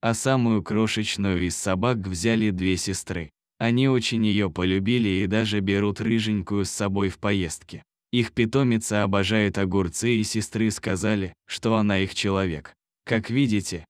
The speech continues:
можно пристроить любое животное, было бы желание.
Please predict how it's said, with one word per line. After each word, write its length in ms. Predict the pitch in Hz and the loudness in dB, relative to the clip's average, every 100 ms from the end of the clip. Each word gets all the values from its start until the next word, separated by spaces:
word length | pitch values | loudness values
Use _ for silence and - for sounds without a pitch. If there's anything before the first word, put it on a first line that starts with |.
| - | -4
можно 400 | 131 143 123 113 | 0 0 2 0
пристроить 680 | 98 98 - 120 117 101 - | 0 0 0 2 2 2 0
любое 400 | 101 95 98 90 | 0 2 2 2
животное, 720 | 78 95 117 113 85 78 - - | 0 0 0 -2 -6 -8 -12 -10
было 340 | 104 131 127 | 0 2 4
бы 160 | 110 107 | 2 2
желание. 680 | 92 104 98 80 76 67 | 2 2 2 0 -6 -12